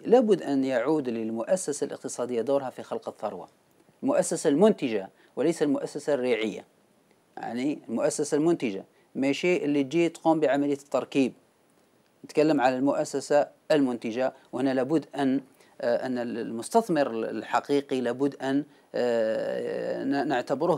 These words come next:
كشريك في النمو الاقتصادي. وهناك كثير من المستثمرين الحقيقيين فقدوا مكانتهم بسبب تغول، آه، مجموعة من أرباب المال،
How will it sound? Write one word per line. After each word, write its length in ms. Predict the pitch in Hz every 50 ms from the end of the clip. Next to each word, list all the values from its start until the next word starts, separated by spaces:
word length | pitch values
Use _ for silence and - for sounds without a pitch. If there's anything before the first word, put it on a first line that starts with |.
| -
كشريك 500 | - 143 127 - 123 117 151 196 185 -
في 80 | - -
النمو 300 | 113 104 104 104 101 95
الاقتصادي. 640 | 92 - - _ - 95 - - - - - 87 - _ _ _ _ _ _ _ _
وهناك 360 | - 113 123 135 147 143 139 -
كثير 360 | - 123 - - 214 208 175
من 160 | 143 139 135
المستثمرين 500 | 127 123 117 - - 117 - - 131 127
الحقيقيين 720 | 117 - - 120 117 - 110 - - 120 120 139 170 180 - - - - - - _ _ - 117 120
فقدوا 440 | - 202 202 196 190 170 147 156 143
مكانتهم 760 | 139 135 135 - 143 131 131 127 - 123 127 160 180 190 190 - - - _ _ _
بسبب 720 | 131 143 147 143 139 - 196 202 185 196 208 208 175 151 - _ _ _ _
تغول، 720 | - 147 143 135 160 214 233 180 139 127 131 131 131 151 - - _ _ _ _ _ _
آه، 1500 | - 123 123 123 117 110 113 113 113 107 101 101 107 104 107 110 110 107 104 104 107 101 101 101 101 104 - - - 104
مجموعة 840 | 107 - 127 131 131 - 143 156 156 151 135 120 123 131 139 139 139
من 360 | 131 123 123 135 131 135 -
أرباب 560 | - 127 110 107 117 147 156 160 143 127 120 120
المال، 680 | 117 117 - 123 - 120 117 123 143 151 151 151 160